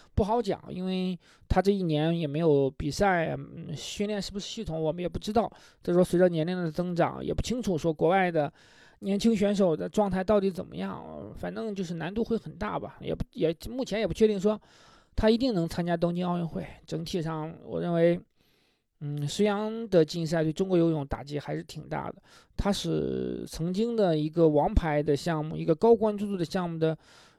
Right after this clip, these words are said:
影响啊，包括，嗯，商业价值啊，都有了明显的下降，尤其是商业价值这一块儿，因为你会让品牌会对整个中国游泳队产生了一些不信任感嘛，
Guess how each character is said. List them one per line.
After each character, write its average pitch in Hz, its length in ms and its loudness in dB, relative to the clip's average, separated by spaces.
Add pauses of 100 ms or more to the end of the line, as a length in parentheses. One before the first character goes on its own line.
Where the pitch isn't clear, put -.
影 185 200 0
响 185 180 4
啊， 175 320 -6
包 175 140 4
括， 180 560 -2 (720)
嗯， - 500 -10
商 202 180 2
业 208 80 2
价 180 240 4
值 147 180 -4
啊， 165 120 -2
都 175 160 -2
有 160 160 0
了 147 80 -2
明 165 180 -6
显 190 140 -2
的 139 100 -2
下 165 240 -4
降， 165 280 -6
尤 - 160 -4
其 170 160 -8
是 175 360 -6 (400)
商 185 220 4
业 - 20 0
价 190 220 2
值 160 140 -8
这 156 120 -8
一 160 80 -2
块 - 240 -6
儿， - 200 -6
因 - 80 -10
为 - 40 -10
你 - 560 -14
会 196 260 2
让 175 340 -2
品 160 200 -2
牌 160 220 -6
会 180 160 0
对 175 420 0 (440)
整 165 120 -4
个 170 60 0
中 196 120 6
国 226 60 6
游 220 100 6
泳 190 140 -2
队 190 240 8
产 151 240 -6
生 151 140 -4
了 165 80 -4
一 - 20 -4
些 165 140 -2
不 165 100 -4
信 254 280 0
任 151 120 2
感 - 220 -12
嘛， - 140 -14